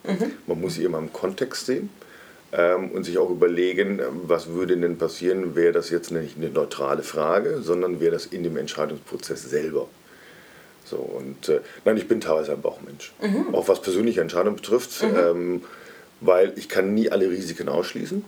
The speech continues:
Speaker 1: Mhm.
Speaker 2: Ähm, und, äh, bin aber jemand, der, der bereit ist, Risiken mal zu übernehmen.
Speaker 1: Mhm.
Speaker 2: Ähm, weil ich glaube, dass man nur, wenn man Risiken übernimmt, auch persönlich mal weiterkommt. Also anders formuliert, man muss mal Widerstände überwinden.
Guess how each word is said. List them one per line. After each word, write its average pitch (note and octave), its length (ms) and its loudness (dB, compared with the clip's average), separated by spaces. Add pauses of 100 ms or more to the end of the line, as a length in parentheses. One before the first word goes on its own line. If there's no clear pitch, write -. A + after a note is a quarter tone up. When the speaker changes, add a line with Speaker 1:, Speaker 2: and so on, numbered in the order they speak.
(120)
Speaker 1:
Mhm. F#3+ 280 -2 (580)
Speaker 2:
Ähm, E2+ 680 4
und, E2+ 480 -2
äh, F2 260 8
bin F2+ 220 0
aber F#2 140 2
jemand, F2+ 380 2
der, F2+ 200 4 (120)
der E2+ 140 4
bereit E2 340 4
ist, D#2+ 120 -6
Risiken F2 580 -4 (380)
mal D#2 220 0
zu - 120 -4
übernehmen. D#2+ 540 2
Speaker 1:
Mhm. G3 280 -4 (300)
Speaker 2:
Ähm, E2+ 440 2 (300)
weil F2 300 4
ich - 120 -8
glaube, A2 520 6
dass F#2+ 280 2
man F2+ 280 2
nur, F#2 260 4
wenn F2 80 6
man F2 140 4
Risiken E2 460 -2
übernimmt, D#2+ 580 0 (140)
auch - 200 -4
persönlich D#2+ 520 -2
mal C2+ 160 -6
weiterkommt. B1 400 -8
Also C#2 160 0
anders D2 260 -4 (160)
formuliert, D#2+ 400 -4
man D2+ 140 -6
muss E2 160 -8
mal D#2 140 -4
Widerstände D2 520 -6
überwinden. - 480 -8